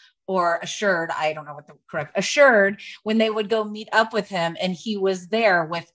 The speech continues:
friends or assistants or people, because then they thought who, or his, even his daughter and the new, you know, the ex-baby mama, they were thinking, "Wow, because these people are with him,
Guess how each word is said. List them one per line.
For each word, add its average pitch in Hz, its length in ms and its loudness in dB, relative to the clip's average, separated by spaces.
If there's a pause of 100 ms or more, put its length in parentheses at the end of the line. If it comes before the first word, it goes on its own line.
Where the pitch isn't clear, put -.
(120)
friends 160 540 2
or 170 140 2
assistants 165 840 -4
or 165 400 0 (340)
people, 196 320 -6
because 185 300 -8
then 190 100 -10
they 180 100 -6
thought - 380 0 (120)
who, 208 280 2
or 185 300 2
his, 185 320 -6
even 190 220 -2
his 170 200 -4
daughter 170 760 4
and 165 480 0
the 180 120 -8
new, 180 380 -8
you 185 100 -4
know, 151 160 -2 (140)
the 165 220 -2
ex-baby 190 500 -2
mama, 131 380 -6 (320)
they 196 80 2
were 190 120 0
thinking, 185 320 -8
"Wow, 208 360 6
because 180 380 -6
these 208 320 -10 (120)
people 190 260 -8
are 175 140 -2
with 262 240 -6
him, 160 340 -6